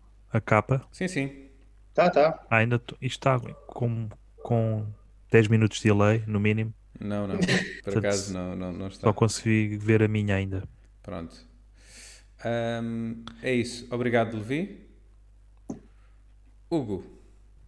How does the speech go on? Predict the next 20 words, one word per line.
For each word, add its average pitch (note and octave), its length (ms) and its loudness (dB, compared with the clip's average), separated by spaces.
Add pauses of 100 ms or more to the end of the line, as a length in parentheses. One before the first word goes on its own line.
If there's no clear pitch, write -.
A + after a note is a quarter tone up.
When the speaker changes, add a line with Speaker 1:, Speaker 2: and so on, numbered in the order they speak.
(580)
Speaker 3:
O D3+ 180 4
meu C#3+ 260 8
próximo C#3 420 2
filme, D3+ 500 2 (180)
na B2+ 420 -2
Speaker 2:
Sim. G#2+ 80 -4
Speaker 3:
próxima B2 300 2
semana, B2+ 540 0 (760)
eh, C3+ 460 6
será, C3 920 6
hum, B2 480 -4 (160)
algo C3+ 380 2
que - 100 -2
eu C#3 120 8
herdei C3+ 640 4 (160)
de C#3 80 -2
dois B2+ 200 2
mil C#3 140 2
e C3 100 6
dezoito, - 600 -4